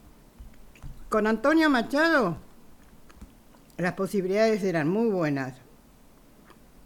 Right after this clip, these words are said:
Pero yo estuve ocho años con él y era una cosa que rompía las bolas con ciertos temas y me tenía harta. Y, este, mm,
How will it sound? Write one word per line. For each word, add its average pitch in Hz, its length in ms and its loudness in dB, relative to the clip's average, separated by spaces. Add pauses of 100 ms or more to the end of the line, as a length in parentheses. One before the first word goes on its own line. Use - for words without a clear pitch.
(360)
Pero 190 160 -2
yo 196 140 0
estuve 220 420 0
ocho 277 420 4
años 240 260 0
con 180 200 -2
él 269 320 2 (1200)
y 180 120 4
era 208 140 6
una 180 220 0
cosa 233 320 -2
que 170 80 0
rompía 180 680 0
las 220 140 0
bolas 240 300 2
con 226 200 -4
ciertos 196 400 -4
temas 151 360 -4 (760)
y 147 80 -6
me 151 100 -2
tenía 170 360 0
harta. 123 400 -6 (3000)
Y, 202 220 4
este, 190 500 0
mm, 151 420 2